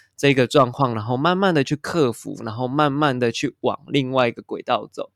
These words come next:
那我觉得在这个当中也会先需要发现的是，诶，我要先知道说辨识恐惧这件事情，这个恐惧的来源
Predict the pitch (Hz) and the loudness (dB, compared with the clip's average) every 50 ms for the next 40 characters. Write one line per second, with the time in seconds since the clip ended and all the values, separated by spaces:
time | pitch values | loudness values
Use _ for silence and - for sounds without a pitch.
0 | _ _ _ _ _ _ _ _ _ _ - 175 170 156 127 117 - 147 147 143 | _ _ _ _ _ _ _ _ _ _ -4 -2 0 0 0 2 2 2 4 6
1 | 208 190 180 214 185 175 165 - 160 160 160 151 165 156 160 120 120 113 120 151 | 6 6 6 6 4 4 6 6 6 6 6 4 4 4 4 4 0 2 4 4
2 | 147 139 139 - - - - - - 151 143 139 139 - 151 151 139 131 - - | 4 2 2 -2 -12 -14 -10 0 4 4 4 4 2 4 4 6 6 6 4 4
3 | 131 120 120 127 - 147 135 123 120 113 110 - 131 - - 131 180 202 - _ | 4 4 4 4 2 0 0 0 0 -2 -2 -2 -4 -2 2 2 2 0 0 _
4 | _ _ _ _ _ _ - - 127 143 170 185 190 - 185 175 180 165 170 170 | _ _ _ _ _ _ -2 2 4 6 6 6 6 4 2 0 0 2 0 4
5 | 170 180 165 160 151 - - 160 151 147 147 156 170 _ _ _ _ _ _ _ | 6 6 6 6 4 2 4 6 6 6 6 4 2 _ _ _ _ _ _ _
6 | _ - 202 185 165 151 147 - 185 156 135 - - - - 117 104 98 - 127 | _ 2 4 4 4 4 2 0 0 0 0 -2 -6 -12 -12 -12 -12 -12 -14 -8
7 | - 160 151 131 120 - - 147 135 147 139 139 143 151 120 127 117 117 - _ | -2 0 0 0 0 0 -2 0 2 2 2 2 0 -4 -4 -4 -6 -6 -8 _
8 | - - 269 240 226 - - 127 131 202 220 170 143 120 113 117 131 135 123 113 | -2 -2 0 0 0 0 -2 -2 2 4 4 6 6 4 4 4 4 4 2 2
9 | 117 139 | -2 -8